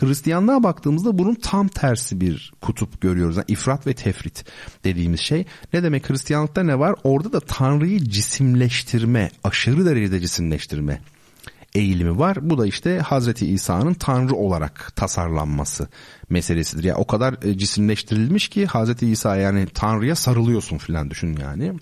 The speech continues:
E, İncil'de çok açık ayetler var bununla ilgili. "Bize babayı göster." diyor şey, e, ne onun adı? Havarilerden biri. Baba dediği yani Tanrı'yı. Orada Hazreti İsa diyor ki İncil'de,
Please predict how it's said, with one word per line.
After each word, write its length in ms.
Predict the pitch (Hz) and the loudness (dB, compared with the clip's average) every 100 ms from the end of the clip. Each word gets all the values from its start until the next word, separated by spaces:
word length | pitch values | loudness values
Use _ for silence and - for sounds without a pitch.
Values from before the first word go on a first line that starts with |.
| - - - - - - - - | -14 -20 -18 -18 -18 -20 -14 -2
E, 240 | 85 80 - - | 0 0 -2 0
İncil'de 400 | 113 107 104 120 | 2 4 2 0
çok 220 | 117 - | -2 -4
açık 320 | - 151 147 - - | -4 -4 -6 -20 -4
ayetler 440 | 120 156 175 247 254 | 0 0 0 0 0
var 220 | 196 131 | 2 2
bununla 280 | 110 98 87 | 2 2 2
ilgili. 380 | 82 78 71 - - | 0 -2 -4 -6 -6
"Bize 340 | 82 92 131 | -2 0 2
babayı 300 | 139 151 202 | 2 2 2
göster." 440 | 196 156 127 104 | 0 0 0 0
diyor 280 | 87 85 71 | 2 0 0
şey, 380 | - 85 76 - - - - | -2 -4 -4 -10 -20 -20 -12
e, 260 | 82 82 80 | -4 -2 0
ne 100 | 95 | 2
onun 180 | 87 82 | 2 2
adı? 260 | 80 135 160 - _ - - _ - - | 0 -2 -4 -10 _ -20 -20 _ -20 -8
Havarilerden 840 | - 98 92 87 85 82 82 78 | -2 0 2 0 0 0 -2 -2
biri. 200 | 73 69 | -2 -2
Baba 220 | 90 101 | 0 0
dediği 220 | 92 107 202 | 0 0 0
yani 220 | 143 95 | 0 -2
Tanrı'yı. 560 | - 95 92 92 78 73 - - - - - _ _ - - - | -4 -2 0 0 -2 -6 -16 -20 -20 -20 -20 _ _ -20 -20 -8
Orada 240 | 127 117 110 | -2 0 0
Hazreti 300 | 107 104 98 | -2 -2 -2
İsa 260 | 101 107 | 0 0
diyor 140 | 120 214 | 0 0
ki 80 | 113 | 0
İncil'de, 480 | 98 85 80 80 | 0 0 0 -2